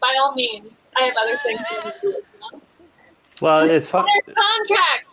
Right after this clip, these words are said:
Speaker 1: and representation.
Speaker 2: It's funny you mention that, because while we were, uh, in that weird world,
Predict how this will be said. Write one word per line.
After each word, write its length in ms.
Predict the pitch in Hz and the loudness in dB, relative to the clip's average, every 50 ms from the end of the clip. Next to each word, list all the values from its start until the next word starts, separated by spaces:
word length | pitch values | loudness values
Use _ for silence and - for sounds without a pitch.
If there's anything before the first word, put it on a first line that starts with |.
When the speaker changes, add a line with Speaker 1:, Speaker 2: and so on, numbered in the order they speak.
| 277 294 | -4 -4
Speaker 1:
and 160 | 277 262 254 | -4 -2 0
representation. 880 | 339 403 440 415 415 370 403 403 392 381 415 415 381 381 - 381 302 269 - - _ _ _ _ _ - _ _ _ - - - - - _ _ _ _ _ - | 0 0 2 2 0 2 2 2 2 2 2 2 2 0 0 0 -2 -2 -4 -8 _ _ _ _ _ -20 _ _ _ -16 -16 -16 -16 -20 _ _ _ _ _ -2
Speaker 2:
It's 240 | 156 151 147 - - | -2 -2 -2 -4 -12
funny 300 | - - 190 196 196 185 | -4 0 2 2 4 4
you 80 | 170 156 | 4 4
mention 300 | 147 151 165 156 165 147 | 2 2 0 2 2 2
that, 160 | 131 123 117 | 2 2 0
because 260 | 123 113 131 127 113 | 0 0 0 0 0
while 300 | 123 123 131 131 131 131 | 0 2 2 4 4 4
we 120 | 127 127 127 | 4 4 4
were, 360 | 123 120 120 117 117 113 110 | 4 4 4 2 2 2 2
uh, 220 | 110 110 110 107 | 2 2 2 0
in 240 | - 131 139 147 147 | 0 0 2 2 2
that 180 | 135 123 117 107 | 2 0 0 0
weird 240 | 123 123 120 117 104 | 2 2 2 2 0
world, 580 | 110 117 127 131 127 120 113 110 107 107 - | 0 2 2 4 4 4 2 2 0 -2 -6